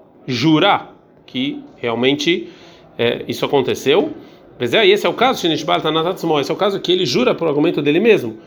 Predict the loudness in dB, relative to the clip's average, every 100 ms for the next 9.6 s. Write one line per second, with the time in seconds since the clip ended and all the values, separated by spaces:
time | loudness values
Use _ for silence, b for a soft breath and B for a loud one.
0 | B B B -12 -4 0 2 0 0 -2
1 | 0 2 2 0 0 2 2 2 2 2
2 | 0 -2 -2 -4 -2 0 2 2 0 -2
3 | -2 -2 0 0 0 -2 -4 -2 4 4
4 | 4 B B B B -6 -2 -2 -2 -4
5 | -4 -4 -4 -4 -4 -4 -6 0 0 0
6 | -4 -6 0 0 0 -2 -2 0 0 0
7 | 0 0 0 -4 -2 -2 -2 -4 -2 -2
8 | 0 0 0 B B B -4 -2 -2 -8
9 | -12 -2 2 2 -2